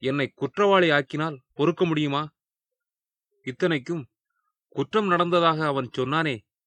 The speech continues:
அன்றைக்கு நான் ஊரில் இல்லை, என் மச்சான் ஊருக்கு போயிருந்தேன். வக்கீல் வைத்து வாதாடினேன். ஏகப்பட்ட செலவு.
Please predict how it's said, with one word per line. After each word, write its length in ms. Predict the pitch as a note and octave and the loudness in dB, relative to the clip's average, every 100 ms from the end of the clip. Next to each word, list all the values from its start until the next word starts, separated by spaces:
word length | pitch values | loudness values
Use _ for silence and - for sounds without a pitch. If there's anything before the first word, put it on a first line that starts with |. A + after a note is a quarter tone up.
| _ _ | _ _
அன்றைக்கு 480 | A#2 C#3+ D#3 C#3 F3 C3 _ _ _ _ _ | -8 -2 -2 -2 -4 -6 _ _ _ _ _
நான் 200 | B2+ C#3+ B2+ | -4 -2 0
ஊரில் 340 | C#3+ F#3 D#3+ | 2 4 4
இல்லை, 260 | C3 B2 A2+ _ _ _ _ _ _ _ _ | 0 0 -4 _ _ _ _ _ _ _ _
என் 160 | B2+ A#2+ | -6 -4
மச்சான் 400 | A#2+ - G#3 F#3+ | -4 0 0 4
ஊருக்கு 340 | E3+ D#3 C#3 | 2 0 -4
போயிருந்தேன். 560 | - C#3+ C#3 A#2+ A2 - _ _ _ _ _ _ _ _ | -2 0 0 -2 -8 -8 _ _ _ _ _ _ _ _
வக்கீல் 360 | B2 C3 - G3 | -6 -6 -4 0
வைத்து 300 | C#3 C3 - | 0 0 -2
வாதாடினேன். 640 | D3+ A#2+ C#3 C#3+ A#2+ A2+ A2 _ _ _ _ | -2 2 4 4 2 -6 -10 _ _ _ _
ஏகப்பட்ட 580 | A2+ D3 E3 - B2+ - | -4 0 0 0 -6 -6
செலவு. 400 | C#3+ B2+ C3 A2+ | -6 -2 -2 -2